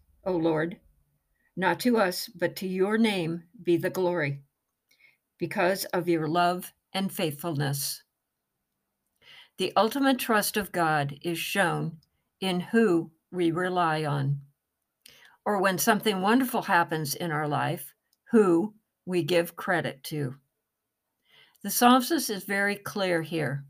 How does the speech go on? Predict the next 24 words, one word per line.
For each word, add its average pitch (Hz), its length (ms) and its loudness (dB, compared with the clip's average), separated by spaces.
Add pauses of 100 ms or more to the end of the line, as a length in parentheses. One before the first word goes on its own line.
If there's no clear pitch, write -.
(520)
We 233 280 4
are 180 240 0
not 196 480 0
to 226 80 -4
get 185 200 -4
the - 60 -8
glory 147 640 -2
in 175 320 -4
anything 185 500 -2
that 185 140 -2
happens 165 440 -4
in 170 160 -2
our 160 160 -2
life, 131 460 -6 (580)
for 214 220 0
it 208 100 2
is 220 180 2
God 160 500 2 (200)
who 190 120 -4
is 165 180 0
directing 165 640 -4 (200)
and 185 200 -4
causing 202 520 -2
it. - 240 -10